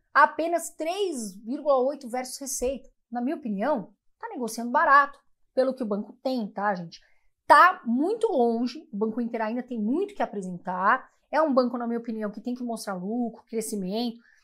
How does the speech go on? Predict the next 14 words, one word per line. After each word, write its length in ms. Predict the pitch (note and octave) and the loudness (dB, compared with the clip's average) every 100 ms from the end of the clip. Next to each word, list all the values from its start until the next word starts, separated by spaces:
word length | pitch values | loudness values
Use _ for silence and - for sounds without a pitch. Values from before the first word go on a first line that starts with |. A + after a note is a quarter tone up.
| _ - | _ -2
mostrar 420 | A#3+ A3+ C4 C4 | 0 0 6 8
ali, 180 | B3 B3 | 8 2
né, 160 | A#3 | 2
num 140 | A3+ A3 | 0 -2
compilado, 840 | A#3+ A#3 A3+ A3 A#3 B3+ A3 F#3 | -2 -2 0 4 8 10 8 4
como 200 | B3 C4 | 0 0
é 60 | |
que 100 | D4 | 0
vai 160 | C4 B3 | 0 0
render 340 | A#3+ G#3+ G3+ | 0 -4 4
essa 260 | D4+ D4 A3+ | 4 6 2
base 420 | G3 G3+ C4+ A#3+ | 6 8 8 6
de 120 | F#3 | -4
cliente, 580 | - F#3 E3+ G3+ D4+ - | -8 -8 -4 -4 -4 -6